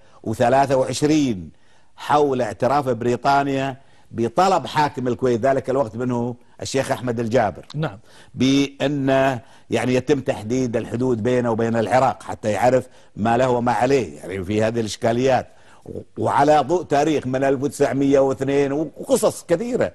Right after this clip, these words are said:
Speaker 1: الحقيقة. طيب، آه، أيضًا رسالة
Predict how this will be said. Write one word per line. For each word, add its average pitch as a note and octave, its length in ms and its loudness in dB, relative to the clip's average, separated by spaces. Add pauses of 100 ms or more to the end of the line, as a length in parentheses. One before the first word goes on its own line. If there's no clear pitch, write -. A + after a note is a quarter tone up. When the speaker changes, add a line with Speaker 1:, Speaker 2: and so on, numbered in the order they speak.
(140)
Speaker 1:
الحقيقة. C3 480 -4 (340)
طيب، A#2 180 2 (760)
آه، A#2+ 640 4
أيضًا E3+ 540 2 (380)
رسالة E3+ 580 4